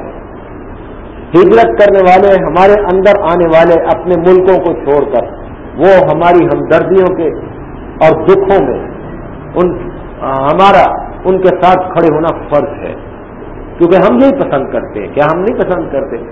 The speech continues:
کہ اگر ہمیں یہاں سے کوئی نکال دے، لاہور شہر سے، ہمیں اللہ کی عبادت نہ کرنے دے اور ہمیں کوئی مال بھی اٹھانا جو ہے اس کا موقع نہ ملے، ہم بالکل فقیر ہو کر کہیں کسی اور بستی میں جائیں تو ہم یقیناً یہ چاہیں گے کہ ہمارے بھائی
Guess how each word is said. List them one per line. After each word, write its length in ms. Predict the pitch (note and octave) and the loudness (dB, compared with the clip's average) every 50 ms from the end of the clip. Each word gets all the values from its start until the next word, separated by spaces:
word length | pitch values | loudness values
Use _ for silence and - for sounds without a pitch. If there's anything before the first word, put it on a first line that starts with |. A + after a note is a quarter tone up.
| - - - | -16 -8 -4
کہ 120 | F3 F#3 G#3+ A3+ | -2 0 2 2
اگر 200 | G#3+ C4 A#3+ F#3+ | 2 4 2 2
ہمیں 200 | E3+ F#3 G3+ A3 | 2 2 2 4
یہاں 240 | A3 G#3 G3 G#3 G3+ - | 4 4 4 4 2 2
سے 100 | F3+ F3 | 0 0
کوئی 100 | F#3 F3 | 2 2
نکال 360 | E3+ D#3+ D#3+ D#3 D3 C#3+ C3 - | 2 2 2 2 2 2 2 -2
دے، 80 | - - - - - - - - - - | -4 -8 -10 -12 -16 -16 -18 -18 -10 -2
لاہور 380 | - E3 F3 E3+ F#3 F#3+ - - - - | 2 4 4 4 4 4 2 0 0 0
شہر 240 | D#3+ D3+ - - - - | 0 2 0 0 -2 -6
سے، 140 | A#2 F#2 - - - - - - - | -8 -8 -10 -12 -14 -16 -8 -4 0
ہمیں 180 | F#3+ A3+ A#3+ A#3+ A3+ | 2 4 4 4 4
اللہ 280 | G#3+ A3 A3+ A3 A3+ A3 A3+ | 4 4 6 4 4 4 2
کی 120 | A3 A3 G3+ | 0 0 0
عبادت 420 | F3 F3+ F#3+ G3 G3 A3 - F3 | 2 2 2 2 2 0 -2 -2
نہ 160 | G#3+ B3 A3+ - | -4 -2 0 0
کرنے 260 | F3+ D#3 D3+ C#3+ B2+ | 0 0 0 -2 -2
دے 160 | A2+ A2 F#2+ - - - - - - - | -2 -4 -4 -6 -8 -14 -14 -6 -2 0
اور 160 | F#3+ F#3+ G3+ | 2 2 2
ہمیں 180 | B3+ C4 C4+ B3 - - | 2 2 2 2 0 0
کوئی 200 | - D4 D4+ C#4 A3+ | 0 0 2 2 2
مال 340 | G3+ G3+ G#3 A#3 C4 A#3+ G#3 | 2 4 4 4 4 4 2
بھی 100 | A3+ G#3 | 2 2
اٹھانا 400 | - - - F3+ F#3 F#3+ F#3 - - - - - - - - - - C3 | 2 2 0 0 0 2 2 0 -2 -4 -8 -14 -16 -16 -16 -10 -4 0
جو 100 | D#3+ D#3+ | 2 4
ہے 60 | E3 D#3+ | 4 2
اس 60 | D#3+ D#3+ | 2 0
کا 60 | E3 D#3 | -2 0
موقع 280 | C#3+ C#3+ D3 C#3+ D#3 C#3+ | 0 0 0 0 0 0
نہ 80 | C3+ C#3 C#3+ | 0 0 -2
ملے، 200 | B2 G#2+ G#2+ G2 F#2 - - - - - | -2 -2 -4 -4 -6 -10 -12 -14 -8 -4
ہم 180 | - A#3+ B3+ A#3+ A3 G#3+ | -2 -2 -2 -2 -2 -2
بالکل 600 | C4+ E4 D4 C4 B3 A3+ G#3 - - G#3+ G3+ - F3+ | 0 2 2 2 2 0 0 2 2 4 4 4 2
فقیر 400 | F3 E3 - G#3 A3+ A3 G3+ D#3 C3+ | 0 -2 -2 -2 0 2 2 2 2
ہو 80 | C#3+ D3+ D3 | 2 2 2
کر 140 | E3 D3 - - | 2 0 0 0
کہیں 180 | D#3+ D#3 D#3+ D#3 D#3 | 0 0 0 0 -2
کسی 260 | D#3+ D3+ - E3 E3 E3+ | -4 -4 -2 0 2 2
اور 140 | F#3 F#3 - | 2 2 2
بستی 280 | D3+ - - - E3 E3+ | -2 -2 -2 -2 -2 -2
میں 80 | D#3 C#3 A#2+ | 0 0 0
جائیں 160 | B2 A#2 A2 - - - - - - | -2 -2 -4 -6 -8 -12 -14 -10 -6
تو 100 | C#3+ D3+ | -2 0
ہم 120 | F3+ F#3 E3+ | 0 2 2
یقیناً 460 | F3+ F3 - G3+ A#3+ C4 C#4 C4 B3 A3+ | 0 0 0 -2 0 0 2 2 2 2
یہ 120 | G3+ - - | 2 2 2
چاہیں 220 | F3+ D#3+ E3 E3 D#3 | 2 2 2 0 -2
گے 80 | D3+ D3+ D#3 | -2 -2 -2
کہ 80 | D3+ C3 | -4 -4
ہمارے 280 | C3+ C#3 C#3+ D#3 E3+ D3 | -2 0 0 2 2 0
بھائی 260 | - A#2+ B2+ C#3+ F3 | 0 0 2 2 2